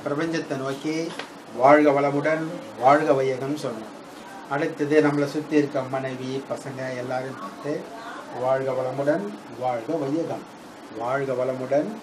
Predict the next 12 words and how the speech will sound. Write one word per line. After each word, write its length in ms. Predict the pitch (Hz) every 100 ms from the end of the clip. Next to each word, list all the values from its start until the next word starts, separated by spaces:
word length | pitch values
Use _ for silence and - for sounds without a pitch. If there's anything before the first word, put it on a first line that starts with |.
| - -
வாழ்க 400 | 123 131 131 156
வையகம்" 480 | 156 131 165 147 101 - -
இப்படி 180 | 123 123
சொல்லணும். 340 | 123 117 104 - - - - - - - -
அடுத்தது 380 | 147 170 185 180
இப்ப 200 | 165 147
நம்மளுக்கு 320 | 151 151 147
வந்து 460 | 294 180 185 156 151
தண்ணி 280 | - 170 220
கஷ்டம் 320 | 220 165 165
ரொம்ப 300 | 143 143 151
இருக்கு. 300 | 147 135 131